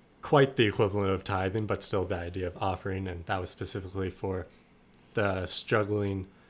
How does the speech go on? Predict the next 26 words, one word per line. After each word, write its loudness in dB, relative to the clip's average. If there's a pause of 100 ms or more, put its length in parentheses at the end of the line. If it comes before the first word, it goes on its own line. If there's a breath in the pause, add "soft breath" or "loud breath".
(320 soft breath)
Jews 0 (380)
after 0
a 0
famine 0
at -6
the -10
time. -4
But -2
anyways, 0 (520 loud breath)
we 8
do 10
see 6
this 2
idea 4
of -2
gathering 4
on 0
the -4
first 0
day 0
of -4
the -6
week -4 (100)
presented -2
in 0
Scripture. -4